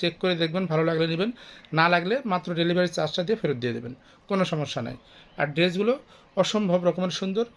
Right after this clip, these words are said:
ইনশাল্লাহ কাউকে ফেরত দিতে হবে না। সারা বাংলাদেশ cash on home delivery হবে, যেহেতু আমরা ঢাকার বাইরে থেকে ডেলিভারি করি, সেহেতু ডেলিভারি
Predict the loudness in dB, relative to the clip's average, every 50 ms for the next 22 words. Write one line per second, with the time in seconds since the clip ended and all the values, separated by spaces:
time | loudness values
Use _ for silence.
0 | -4 -4 -2 -2 -2 -2 -2 -2 0 0 0 0 0 -2 -2 -2 -2 -2 -4 -4
1 | -4 -2 -2 -2 -2 -4 -6 -8 -10 -12 _ _ _ _ _ _ _ _ _ _
2 | -20 _ _ _ _ _ _ _ _ _ _ _ _ _ -4 0 2 2 4 4
3 | 2 0 0 -2 -4 -4 -4 -4 -2 -2 -4 -6 -6 -6 -6 -6 -6 -4 -4 -4
4 | -4 -4 -4 -6 -8 -10 -14 -16 -12 -6 -2 -2 0 0 0 0 0 -2 -2 -2
5 | -4 -4 -4 -4 -4 -4 -2 -2 -2 -2 -2 -4 -2 -2 -2 -2 -4 -4 -8 -8
6 | -10 -12 -6 -2 0 0 0 0 -2 -2 0 2 2 2 4 2 2 0